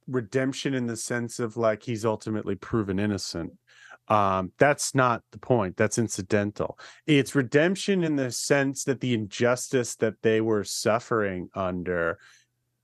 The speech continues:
uh, I, I think Andy Dufresne specifically says, like, "I've, I've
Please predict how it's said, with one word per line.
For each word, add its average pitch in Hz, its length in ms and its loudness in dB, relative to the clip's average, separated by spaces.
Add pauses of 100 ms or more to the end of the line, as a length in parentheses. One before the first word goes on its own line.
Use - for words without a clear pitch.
(180)
uh, 98 260 0 (240)
I, 143 100 4
I 143 120 4
think 156 200 2
Andy 131 300 4
Dufresne 113 540 -2
specifically 101 680 -2
says, 90 580 -2 (100)
like, 85 340 -2 (560)
"I've, 110 560 4 (680)
I've 127 260 4